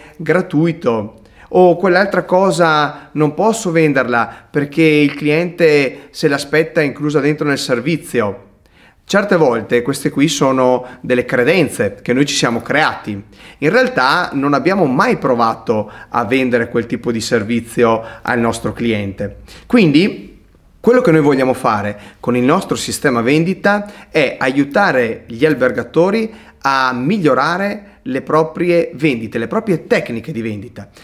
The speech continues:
Infatti quello che noi ti proponiamo è proprio quello di, eh, creare un tuo personale modo di proporre e di offrire i servizi ancillari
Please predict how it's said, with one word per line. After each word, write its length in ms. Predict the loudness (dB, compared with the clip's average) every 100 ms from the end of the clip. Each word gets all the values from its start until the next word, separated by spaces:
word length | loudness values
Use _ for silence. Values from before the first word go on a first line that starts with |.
| -10
Infatti 520 | -4 0 0 0 -2 0
quello 220 | 2 2
che 120 | 2
noi 140 | 2
ti 100 | 0
proponiamo 720 | -2 -4 -2 -4 -2 -2 -4 -6 -14 -10
è 60 | -2
proprio 560 | -2 2 4 4 2
quello 380 | 0 2 4 4
di, 360 | 4 2 0 -6 -12 0
eh, 180 | 0
creare 600 | 0 0 0 2 4 2 4
un 440 | 2 0 -2 -8 -20 -4
tuo 340 | 2 2 2
personale 920 | 0 -4 -4 -4 0 2 2 2 -4 -8
modo 680 | 0 4 4 4 0 -2 -8 -14
di 160 | -8 -4
proporre 800 | 0 0 2 4 4 4 0
e 120 | 0 0
di 120 | 2
offrire 840 | 0 0 2 4 4 2 -2 -12 -10
i 100 | -4
servizi 480 | 0 2 2 0
ancillari 840 | -4 -4 -2 0 2 2 0 -4